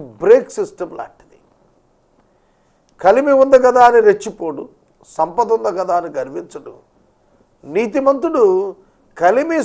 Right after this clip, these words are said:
సంపదలను యోబు వలె, అబ్రహాము వలె దేవుని బిడ్డల కొరకు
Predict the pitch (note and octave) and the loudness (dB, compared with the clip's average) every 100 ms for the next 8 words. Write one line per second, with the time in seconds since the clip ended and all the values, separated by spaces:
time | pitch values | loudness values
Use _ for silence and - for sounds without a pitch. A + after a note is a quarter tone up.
0 | - F#3+ G3 A#3+ C4+ C#4 D4 A#3+ G3 F#3+ | -2 -2 0 4 4 4 2 0 -2 -6
1 | F#3 _ _ _ _ _ _ - D3+ G#3+ | -12 _ _ _ _ _ _ -14 4 6
2 | C#4+ D4+ A#3+ D#3 D3 F3 F3+ _ _ _ | 6 4 0 0 -6 -8 -12 _ _ _
3 | _ C#3+ D3 A#3 G#3+ G3+ B3 D4 C4 F3+ | _ -6 -2 2 2 4 2 2 -2 -4
4 | D#3+ G3 G#3 - _ _ _ _ _ _ | -4 -4 -6 -10 _ _ _ _ _ _
5 | _ _ _ _ _ B2 F#3+ C4 D#4+ D#4 | _ _ _ _ _ 0 6 6 6 -4
6 | A3+ F#3+ A#3 D4+ C4+ A#3+ A3 G3+ | -4 -4 0 0 2 2 0 -2